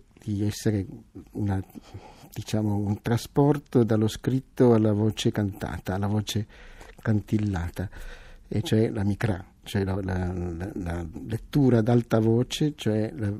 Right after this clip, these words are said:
dalla, dallo scritto che in un certo senso è inerte, che diventa invece voce vivente. E in questo canto, quindi tutta la, tutto il testo viene cantato,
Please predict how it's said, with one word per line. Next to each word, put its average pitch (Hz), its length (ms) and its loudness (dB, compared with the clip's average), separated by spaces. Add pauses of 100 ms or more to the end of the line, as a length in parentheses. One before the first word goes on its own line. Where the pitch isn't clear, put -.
(440)
dalla, 101 520 -4
dallo 87 240 -6
scritto 110 520 -2
che - 140 -4
in 95 240 -2
un 104 80 -2
certo 110 240 -4
senso 120 340 4
è 117 40 8
inerte, 127 640 4
che 143 140 4
diventa 113 460 2
invece 104 420 2
voce 98 320 -2
vivente. 95 720 -4 (840)
E 107 200 4
in 113 240 -2
questo - 400 -4
canto, 104 580 2
quindi 107 420 -2
tutta 110 300 -2
la, 101 120 -2
tutto - 280 -2
il 98 160 -2
testo 107 380 0
viene 95 240 -4
cantato, 92 760 -8